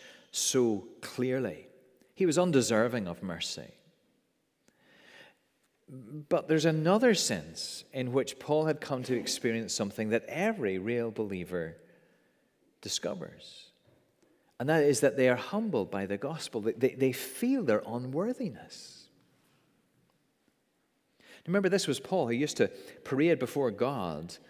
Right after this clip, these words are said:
all his righteousness. Remember his, his, his pedigree, Hebrew of Hebrews, his, his achievements, all of those things. And he moves from this position of boasting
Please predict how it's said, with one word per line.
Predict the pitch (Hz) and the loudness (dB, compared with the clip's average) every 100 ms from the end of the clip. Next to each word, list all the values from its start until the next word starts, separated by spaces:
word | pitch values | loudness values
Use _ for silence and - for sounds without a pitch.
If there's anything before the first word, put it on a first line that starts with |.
| - _ _ _ _ | -20 _ _ _ _
all | - 123 135 | 0 2 4
his | 139 110 | 0 -2
righteousness. | 117 120 131 - 101 90 - - | -2 -2 -2 -6 -6 -6 -8 -8
Remember | 135 156 | -6 -4
his, | 131 | -2
his, | - 110 101 | -2 -6 -6
his | 104 | -8
pedigree, | - - 131 135 120 92 78 - - | -10 -8 -4 -4 -4 -6 -8 -16 -14
Hebrew | - 123 135 120 | -6 -6 -4 -6
of | - | -6
Hebrews, | 127 120 98 76 92 - | -10 -10 -10 -12 -12 -10
his, | 90 - - - - - | -10 -12 -18 -20 -20 -6
his | 117 113 | -2 -2
achievements, | - - 151 147 127 110 82 - - - - - _ _ _ _ _ - | -2 0 4 2 2 -4 -6 -14 -18 -16 -16 -18 _ _ _ _ _ -10
all | 135 170 | -6 -4
of | |
those | 151 131 | -2 -4
things. | 113 92 - - - - | -6 -8 -16 -20 -14 -4
And | 139 | 0
he | 139 | 2
moves | 127 160 254 - | 6 8 8 8
from | 214 180 | 2 2
this | 170 | 0
position | - 131 170 170 139 | 2 4 4 2 0
of | 107 - | -2 6
boasting | 165 214 - - 85 - - 107 | 6 6 2 -2 -4 -8 -16 -18